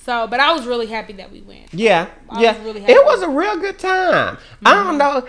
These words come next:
Speaker 2: I feel like the drinks could have been stronger, but if they would have been stronger,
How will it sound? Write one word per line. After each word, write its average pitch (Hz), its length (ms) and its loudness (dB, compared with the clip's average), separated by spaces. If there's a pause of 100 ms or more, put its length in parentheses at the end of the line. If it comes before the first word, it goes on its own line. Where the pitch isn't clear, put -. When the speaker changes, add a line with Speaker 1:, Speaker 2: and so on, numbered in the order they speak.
Speaker 2:
I 262 60 -4
feel 330 180 -4
like 277 180 0
the 233 60 -8
drinks 247 300 0
could 247 160 -2
have 220 80 -2
been 226 140 -2
stronger, 226 260 0
but 190 160 0
if 185 160 0
they 175 120 6
would 247 260 -4
have 302 160 -6
been 269 180 6
stronger, 185 840 2